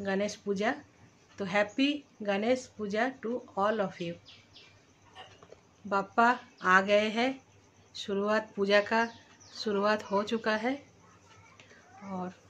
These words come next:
सारे जो है पूजा पाठ सुबह से एकदम बहुत early morning से मैं सुन रही हूँ, अ, आपका शंख का आवाज़, फिर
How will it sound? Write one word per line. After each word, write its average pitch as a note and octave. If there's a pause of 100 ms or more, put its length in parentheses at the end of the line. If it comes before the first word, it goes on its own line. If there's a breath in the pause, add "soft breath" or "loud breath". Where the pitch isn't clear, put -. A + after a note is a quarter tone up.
(460)
सारे F#3+
जो G3
है F#3+ (260)
पूजा G3
पाठ G3
सुबह A3
से A3+
एकदम G#3+ (300 loud breath)
बहुत A3
early G#3
morning A3
से A#3
मैं A3
सुन A3+
रही G3+
हूँ, G3+ (680 loud breath)
अ, F#3+ (280)
आपका F3+
शंख G#3 (100)
का G#3+
आवाज़, G3 (420 loud breath)
फिर F#3